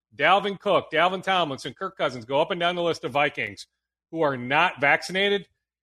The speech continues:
you need to test every twenty-four hours. Now, I can tell you, Judd, I am aware of at least one of those players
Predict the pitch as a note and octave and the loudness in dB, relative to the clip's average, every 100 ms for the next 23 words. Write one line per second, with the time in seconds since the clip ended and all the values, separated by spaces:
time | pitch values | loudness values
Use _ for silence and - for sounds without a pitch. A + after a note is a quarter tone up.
0 | _ - A#2+ D#3 F#3 C4 C#4+ - G3+ G#3 | _ -14 -8 -4 0 0 -2 0 4 4
1 | - - - E3+ F3 F3+ D3 - E3+ E3 | 2 -12 -10 -6 -4 -4 -6 -2 0 0
2 | - C3 D3+ D#3 G2 E2 - _ - - | -2 2 4 4 2 -10 -18 _ -20 -10
3 | C3+ D#3+ B3 B3 G#3+ G#3+ C#3 C#3+ C#3+ C3+ | -2 0 2 2 2 2 2 0 2 2
4 | F#3 F#3 F3+ A3+ A3+ F#3 F3 F#3 - A#2+ | 2 2 4 6 4 2 -4 -4 -8 0
5 | F#3+ D#4+ A#3 E3 D3 - - D3+ D#3 E3 | 2 4 2 2 2 -2 -2 0 2 0
6 | E3+ - | -2 -8